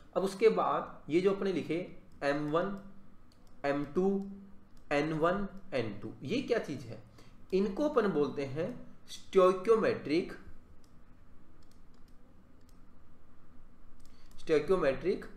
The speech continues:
कोफिशिएंट, stoichiometric coefficients, ठीक है।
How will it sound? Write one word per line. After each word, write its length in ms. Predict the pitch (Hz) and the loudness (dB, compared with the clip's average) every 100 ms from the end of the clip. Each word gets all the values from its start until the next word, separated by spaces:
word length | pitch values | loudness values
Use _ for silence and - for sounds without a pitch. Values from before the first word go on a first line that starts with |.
| - - - | -12 -4 4
कोफिशिएंट, 580 | 139 143 127 - 98 - - - - - - - - - - - - - - - - - - - - - - - - - - - - - - - - - - - - - - - - - - - - - | 4 4 -2 -4 -8 -8 -12 -14 -18 -18 -18 -18 -18 -16 -16 -16 -18 -18 -16 -12 -12 -12 -12 -12 -14 -14 -16 -18 -18 -18 -16 -14 -12 -10 -12 -14 -16 -16 -16 -16 -16 -12 -10 -8 -8 -10 -10 -8 -8 -10
stoichiometric 800 | - 147 147 175 170 160 202 247 - - - | 0 2 2 2 2 0 -2 -2 -6 -12 -2
coefficients, 640 | 160 139 139 - 107 - - | 2 4 2 -6 -8 -10 -8
ठीक 140 | 180 | -6
है। 80 | 302 | -6